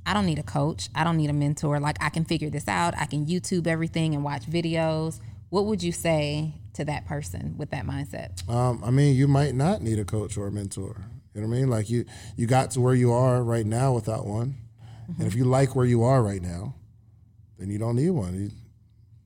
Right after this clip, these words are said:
Speaker 2: or it's, okay, I got to a level where, you know, I'm doing some things, but I'm, I'm forty years old. Do you wanna spend another forty years trying to do it on your own? Go for it.
Speaker 1: Ooh. <laughs>
Speaker 2: So, uh, but if you,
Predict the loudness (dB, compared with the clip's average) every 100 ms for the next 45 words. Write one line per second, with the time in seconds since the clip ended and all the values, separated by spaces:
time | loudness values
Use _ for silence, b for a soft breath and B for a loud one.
0 | -20 _ -20 _ -20 -20 -14 -2 2 4
1 | 4 4 2 0 B B B B -20 -20
2 | -20 -20 -20 _ -6 -4 0 2 2 4
3 | 2 2 0 2 4 4 4 2 4 4
4 | 2 0 0 -2 0 2 2 2 0 0
5 | 2 2 0 -2 -2 -4 -6 -6 -6 -4
6 | 0 2 2 2 2 2 2 -2 -8 B
7 | B B _ -6 -2 2 2 0 0 0
8 | 2 2 0 -2 0 2 2 2 0 -2
9 | -2 0 -2 -2 -2 -2 -2 -2 -4 -4
10 | -2 -2 -4 -6 -6 -6 -6 -4 0 4
11 | 4 4 4 4 4 2 0 -2 -4 -6
12 | -6 -6 -8 -8 -2 2 2 0 -6 -10
13 | -10 -4 2 2 2